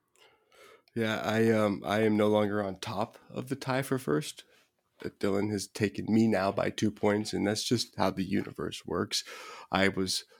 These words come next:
boasting over my two-point lead last week, and now it has literally turned right around. So,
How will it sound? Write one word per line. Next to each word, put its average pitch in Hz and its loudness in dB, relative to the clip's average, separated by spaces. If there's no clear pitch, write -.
boasting 104 2
over 101 0
my 98 0
two-point 104 0
lead 98 -2
last 98 -2
week, 92 -4
and 98 -4
now 95 -2
it 95 -4
has - -8
literally 117 4
turned 98 -2
right - -2
around. - -8
So, - -10